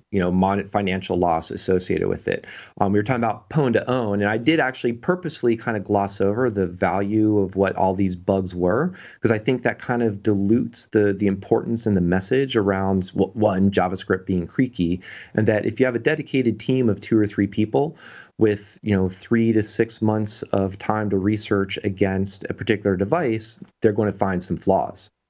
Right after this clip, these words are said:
And they're gonna be compensated for that time in either, like, a pwn to own or in a, um, you know, privately or by exploiting the app in this case,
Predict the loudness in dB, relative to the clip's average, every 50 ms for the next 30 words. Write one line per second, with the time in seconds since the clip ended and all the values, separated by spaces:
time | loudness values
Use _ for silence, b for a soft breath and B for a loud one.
0 | _ _ _ _ -2 0 2 2 2 2 4 2 2 2 2 2 2 2 0 0
1 | 0 2 2 2 0 -2 B B B B B B -2 -2 0 0 -2 -4 -2 0
2 | 2 2 2 2 0 -2 0 0 0 2 2 0 -2 -4 -4 -4 -2 -2 0 0
3 | -2 -2 -2 0 0 2 2 2 2 2 2 4 4 4 4 2 0 0 2 2
4 | 2 2 0 -2 -2 0 0 2 2 0 0 0 0 -2 0 0 0 -2 -2 -4
5 | B B B B B 2 4 4 4 4 2 0 -2 -6 b b b b _ _
6 | -2 0 2 2 2 0 0 0 2 2 4 4 4 2 2 2 2 2 2 0
7 | -2 -2 -2 -2 -2 -2 -4 _ -4 -2 -2 0 -2 -4 -2 -2 -2 -2 -2 -4
8 | -8 -12 _ _ _ _ -4 0 0 2 2 2 0 0 0 0 -2 -4 -4 -2
9 | -2 0 0 2 0 0 0 0 -2 -4 -4 -4 -4 -4 -4 -6 -4 -2 -2 0
10 | 0 -2 -4 -6 -12 -14